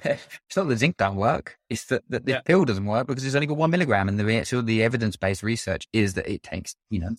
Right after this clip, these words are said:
Speaker 1: thirty, forty gram-, forty, forty milligrams. So
Speaker 2: Yeah.
Speaker 1: this is a really important thing. And like I say,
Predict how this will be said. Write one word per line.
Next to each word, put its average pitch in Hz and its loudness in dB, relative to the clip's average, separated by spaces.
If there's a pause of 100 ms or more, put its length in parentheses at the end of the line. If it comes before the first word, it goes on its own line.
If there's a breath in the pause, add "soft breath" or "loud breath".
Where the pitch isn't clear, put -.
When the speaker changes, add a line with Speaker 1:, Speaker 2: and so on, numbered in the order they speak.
(120)
Speaker 1:
thirty, 95 -2
forty 117 -4
gram-, - -8
forty, 117 -2
forty 123 -10
milligrams. 104 -4 (400 soft breath)
So 110 4
Speaker 2:
Yeah. 104 2 (840)
Speaker 1:
this 139 2
is 110 0
a 107 6
really 110 6
important 92 0
thing. 92 -2
And 87 -4
like 90 -2
I - -14
say, 90 -2